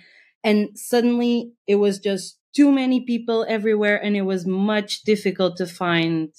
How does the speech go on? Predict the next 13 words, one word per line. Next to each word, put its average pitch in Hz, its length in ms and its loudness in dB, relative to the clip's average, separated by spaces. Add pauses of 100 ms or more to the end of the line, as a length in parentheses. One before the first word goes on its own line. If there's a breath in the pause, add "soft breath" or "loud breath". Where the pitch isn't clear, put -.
(720)
that 180 340 -2
opportunity 170 800 -6
going 156 380 -2
on. 147 460 -2 (180)
And 143 720 -6
a-, - 40 -10
at 156 360 -4
that 147 160 -4
moment, 151 500 -4 (180)
a 190 120 0
lot 160 360 -2
was 147 140 -8
happening. 139 640 -8